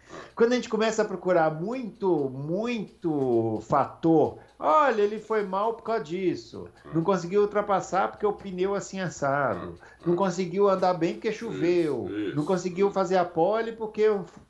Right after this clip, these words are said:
Speaker 2: fula-, aí, amigo, <laughs> entendeu? Tem,
Speaker 1: É.
Speaker 2: a, o, o Verstappen não tem isso.
Speaker 1: Não, não tem.
Speaker 2: Ele vai lá e ganha corrida. Ah, o pneu tá saindo
Speaker 1: Isso.
Speaker 2: pedaço pra ele, vai lá e ganha corrida,
Speaker 1: Isso,
Speaker 2: entendeu?
Speaker 1: isso,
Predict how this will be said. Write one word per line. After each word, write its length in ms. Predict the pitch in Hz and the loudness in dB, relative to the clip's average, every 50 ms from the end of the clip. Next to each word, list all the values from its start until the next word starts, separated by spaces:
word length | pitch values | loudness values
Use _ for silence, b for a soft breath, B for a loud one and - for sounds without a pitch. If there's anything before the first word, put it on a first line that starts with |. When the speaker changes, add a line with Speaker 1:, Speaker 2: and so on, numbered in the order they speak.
| _ _ - | _ _ -8
Speaker 2:
fula-, 220 | 190 190 180 B B B B B _ - | -6 -6 -6 B B B B B _ -6
aí, 340 | 175 151 143 147 165 175 160 | -2 0 2 4 4 4 4
amigo, 420 | 131 113 110 110 95 87 85 - - - | 2 2 0 -4 -10 -10 -12 -14 -14 -6
<laughs> 580 | 127 127 107 - - 107 - - - - - - | -6 -6 -6 -6 -10 -12 -14 -14 -18 -18 -12 -4
entendeu? 320 | - 123 143 160 139 117 113 | -2 0 2 4 4 4 2
Tem, 280 | 151 151 156 156 139 | 0 -2 -2 -2 -4
Speaker 1:
É. 60 | 135 135 131 - | -6 -6 -6 -6
Speaker 2:
a, 80 | 156 160 | -6 -4
o, 420 | 170 175 185 175 - - 202 196 | -2 2 2 2 2 2 0 0
o 40 | 208 | 0
Verstappen 580 | 165 190 202 175 - - 190 196 196 196 196 190 | 4 4 4 4 4 4 2 2 2 2 -2 -6
não 140 | 190 190 | -6 -6
tem 200 | 170 - 277 320 202 147 | -4 -4 -4 -2 -2 -6
isso. 300 | 123 110 - - - - _ _ | -8 -8 -12 -16 -20 -20 _ _
Speaker 1:
Não, 400 | - 104 107 110 113 101 87 - - | -12 -8 -6 -4 -4 -4 -4 -6 -10
não 120 | 165 - - | -12 -14 -12
tem. 140 | - - 90 | -10 -8 -4
Speaker 2:
Ele 180 | - 208 - - | 0 0 0 0
vai 180 | 214 254 254 | 2 0 0
lá 140 | 254 262 269 | 2 0 -2
e 40 | 262 | -2
ganha 180 | 254 254 254 254 | -4 -10 -14 -14
corrida. 500 | - 240 226 175 185 185 170 175 247 277 | -14 -12 -8 -6 -4 -2 -2 -2 -2 -2
Ah, 60 | 294 285 | -2 -4
o 60 | 269 | -4
pneu 340 | 269 - 233 226 220 226 226 | -6 -6 -8 -4 -2 -2 -2
tá 100 | 226 226 | -2 -4
saindo 440 | 226 - 226 214 214 208 220 214 185 | -6 -4 -4 -2 -2 -2 -2 -4 -6
Speaker 1:
Isso. 100 | 165 - | -6 0
Speaker 2:
pedaço 400 | 208 196 - - 180 180 175 170 | 0 0 0 2 2 0 0 0
pra 120 | - 196 208 | -2 -2 -2
ele, 140 | 226 - | -2 -2
vai 160 | 202 208 208 202 | -2 -2 0 0
lá 100 | 214 220 | 0 -2
e 40 | |
ganha 300 | 208 202 214 208 208 202 | -2 -2 -4 -4 -4 -10
corrida, 320 | 190 - 160 123 101 98 101 | -14 -14 -14 -12 -12 -8 -6
Speaker 1:
Isso, 360 | 110 113 107 92 92 - - | -6 -4 -4 -4 -6 -6 -8
Speaker 2:
entendeu? 300 | 117 117 139 127 98 90 | -4 0 0 0 0 -2
Speaker 1:
isso, 360 | 90 85 - - - - - | -6 -8 -10 -12 -20 -20 -20